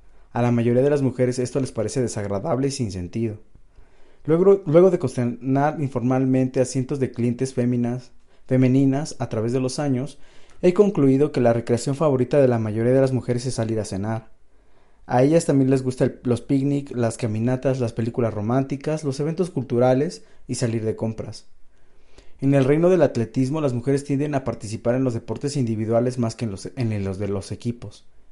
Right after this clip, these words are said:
El golf, el tenis, las carreras de posta,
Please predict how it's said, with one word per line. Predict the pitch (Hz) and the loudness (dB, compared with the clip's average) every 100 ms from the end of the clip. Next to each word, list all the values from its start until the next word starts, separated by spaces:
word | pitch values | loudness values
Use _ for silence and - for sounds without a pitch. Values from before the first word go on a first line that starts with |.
| - | -8
El | 110 110 | -4 2
golf, | 123 143 147 | 4 4 4
el | 135 127 | -2 2
tenis, | 135 151 170 139 | 2 2 0 -2
las | 113 | -6
carreras | - 101 107 | -4 -6 -4
de | 101 | -6
posta, | - 135 135 156 156 | -6 -6 -4 -6 -8